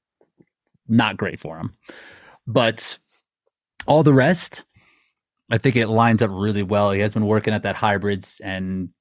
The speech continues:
doing Go Ruck stuff. So the shorter time domains, I think he's gonna be a little bit more familiar with, doing, like, Deca stuff recently. He's gonna have noob sanity down there. He's gonna have the most fans.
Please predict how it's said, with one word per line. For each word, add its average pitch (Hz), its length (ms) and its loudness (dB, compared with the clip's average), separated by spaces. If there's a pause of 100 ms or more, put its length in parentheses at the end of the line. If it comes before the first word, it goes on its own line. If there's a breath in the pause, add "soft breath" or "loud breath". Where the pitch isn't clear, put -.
(140)
doing 98 240 0
Go 104 160 2
Ruck 98 260 0
stuff. 104 340 0
So - 180 -6
the 87 80 -6
shorter 95 420 -4
time 92 480 -2 (120)
domains, 95 500 -2
I 87 60 -2
think 95 240 -6 (520)
he's - 120 -10
gonna 95 120 -6
be 87 60 -4
a 80 60 -6
little 95 160 -2
bit 120 60 2
more 135 100 2
familiar 156 300 2
with, 175 240 2
doing, 120 180 0
like, 90 180 -6
Deca - 220 -2
stuff 165 280 0
recently. 185 440 -2 (2500 soft breath)
He's 180 120 -6
gonna 123 160 2
have 101 120 0
noob 110 300 2
sanity 117 440 0
down 117 300 2
there. 117 160 2
He's 135 100 0
gonna 147 100 0
have 110 60 -2
the 101 80 -4
most 110 240 -2
fans. 104 500 -6